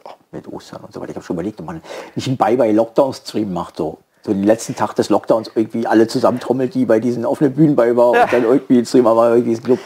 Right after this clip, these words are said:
Speaker 2: Ja.
Speaker 1: Man weiß nicht, ob es tatsächlich der letzte Tag ist.
Speaker 2: Mhm.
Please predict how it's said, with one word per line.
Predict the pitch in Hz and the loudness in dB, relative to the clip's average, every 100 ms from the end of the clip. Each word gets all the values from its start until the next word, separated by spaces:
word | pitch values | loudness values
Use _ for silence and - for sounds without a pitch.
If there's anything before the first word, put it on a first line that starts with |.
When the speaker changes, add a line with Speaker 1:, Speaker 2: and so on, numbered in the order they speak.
| - - - | -10 -14 -6
Speaker 2:
Ja. | 135 | 0
Speaker 1:
Man | 135 147 | 2 4
weiß | 175 214 | 2 2
nicht, | 190 | 2
ob | 175 | 2
es | 185 | 2
tatsächlich | 170 180 151 | 2 2 2
der | 143 | 2
letzte | 143 151 147 | 2 2 -2
Tag | 107 | -2
ist. | 107 - - _ _ _ - | -4 -6 -10 _ _ _ -2
Speaker 2:
Mhm. | 156 147 131 135 160 | 2 2 0 -4 -8